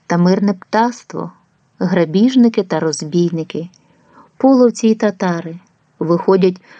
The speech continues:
духи нечисті, всяка лісова потороча, що боїться денного світла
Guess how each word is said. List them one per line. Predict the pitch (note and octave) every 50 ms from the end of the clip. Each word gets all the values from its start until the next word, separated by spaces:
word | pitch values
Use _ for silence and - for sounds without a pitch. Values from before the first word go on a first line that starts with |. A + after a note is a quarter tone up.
| - _ _ -
духи | D#3+ E3 G3 F#3 - - E3+
нечисті, | E3 D#3+ D#3+ E3+ - - F3 F#3+ A3 A3 - - - - - F3+ - _ _ _ _ - _ _ -
всяка | - - - F#3+ F3+ F3+ F#3 E3
лісова | E3 F3 F3 - F3+ D#3+ F3 E3+
потороча, | E3 - - D#3 - E3 D#3+ D#3+ D#3+ E3+ G#3 A#3+ A#3 - A#3 A3+ A3+ A3 _ _ - - _ _ _
що | - - - - G3+
боїться | F#3 G#3 G#3+ G#3+ A3+ A3 - - G3+
денного | F3+ F3 G3 G#3+ G#3+ G#3 G3+ F#3 G3+ G3
світла | F#3 - G3+ E3+ F#3+ G3+ F#3+ F#3+ G3+ E3+ E3+ F3 F3+